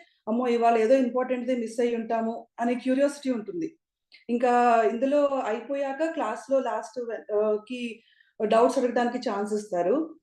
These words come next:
And తర్వాత maybe ఒక వీక్‌లో Saturday or Sunday కొంచెం మాట్లాడతారు కూడా పెద్దవాళ్ళు. కొంతమంది వాళ్ళ మోటివేషనల్ ఇవి బావుంటాయి. ఆహ్, for example థామస్ గారు, ఆయన పద్యాలు,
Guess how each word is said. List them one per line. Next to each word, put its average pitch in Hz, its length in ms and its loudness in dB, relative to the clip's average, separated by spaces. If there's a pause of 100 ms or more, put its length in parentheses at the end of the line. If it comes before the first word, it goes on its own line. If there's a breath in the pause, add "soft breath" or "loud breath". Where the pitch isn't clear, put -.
(280)
And 226 220 0 (260)
తర్వాత 247 420 2 (320)
maybe 226 280 -4
ఒక 269 180 2
వీక్‌లో 247 400 -2 (180)
Saturday 220 380 -4
or 233 120 -2
Sunday 214 360 -4
కొంచెం 220 300 -6 (100)
మాట్లాడతారు 214 520 0
కూడా 202 160 2
పెద్దవాళ్ళు. 202 580 0 (460)
కొంతమంది 214 500 -2
వాళ్ళ 220 260 2
మోటివేషనల్ 247 800 0
ఇవి 214 260 0
బావుంటాయి. 214 460 -2 (540)
ఆహ్, 202 420 0
for 220 140 -4
example 247 380 -2
థామస్ 240 380 0
గారు, 233 280 2 (380 loud breath)
ఆయన 214 240 0
పద్యాలు, 247 540 2